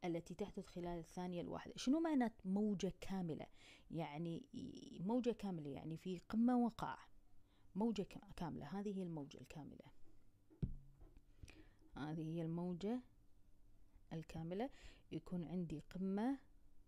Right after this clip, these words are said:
وقاع وترد قمة وقاع. حلو، هذه هي الموجة الكاملة، إني أنا أخذ موجة كاملة في الثانية الواحدة. دائما، آه، وحدة،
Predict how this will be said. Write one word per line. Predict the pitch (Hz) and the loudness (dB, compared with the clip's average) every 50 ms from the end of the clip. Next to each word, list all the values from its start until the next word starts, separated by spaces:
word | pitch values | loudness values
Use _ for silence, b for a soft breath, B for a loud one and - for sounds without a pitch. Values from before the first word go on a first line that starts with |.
| - - - - - | -20 -20 -20 -14 -10
وقاع | - 156 147 - - 175 175 202 233 214 | -8 -8 -8 -6 -4 2 4 6 6 6
وترد | 190 170 - - 180 170 - - - | 4 2 -2 -4 -4 -4 -4 -4 -2
قمة | 185 185 180 180 180 180 185 - b b b b b b b b b b - - - | 0 0 2 2 2 0 -2 -2 b b b b b b b b b b -20 -8 -2
وقاع. | - 175 165 - - - - - - B B B B B B B | 0 0 0 0 -2 -6 -6 -6 -8 B B B B B B B
حلو، | - 185 196 226 262 254 - | 2 4 6 6 6 4 2
هذه | 175 185 208 196 185 170 180 | 0 0 2 2 2 2 0
هي | |
الموجة | 175 160 165 160 160 151 151 | 0 0 -2 -2 -4 -4 -6
الكاملة، | 143 147 - - 180 185 190 196 202 220 247 - - | -8 -8 -8 -6 -4 -4 -4 -2 -2 -2 -4 -4 -4
إني | 175 165 165 160 | -4 -4 -4 -6
أنا | 151 - - | -6 -8 -10
أخذ | - - 165 160 | -10 -8 -6 -4
موجة | 165 175 180 180 165 156 170 160 - | -4 -2 -2 -2 -2 -4 -4 -6 -6
كاملة | - - 185 196 202 208 208 214 208 202 214 226 254 254 B B B B B | -6 -6 -4 -2 -2 0 0 0 0 0 0 0 -2 -4 B B B B B
في | B 180 | B -12
الثانية | - - 202 196 190 180 170 | -6 -4 -2 0 0 0 0
الواحدة. | 156 151 143 143 - 143 147 - - | 0 -2 -2 -4 -4 -6 -6 -6 -4
دائما، | 156 214 226 254 - - 254 240 233 240 254 262 - B B B B B B - | -2 0 0 0 2 2 2 2 2 2 0 0 -2 B B B B B B -4
آه، | 175 170 170 165 160 165 | -2 -2 -2 -2 0 0
وحدة، | 233 - - 185 185 175 | -2 -2 -2 -2 -6 -6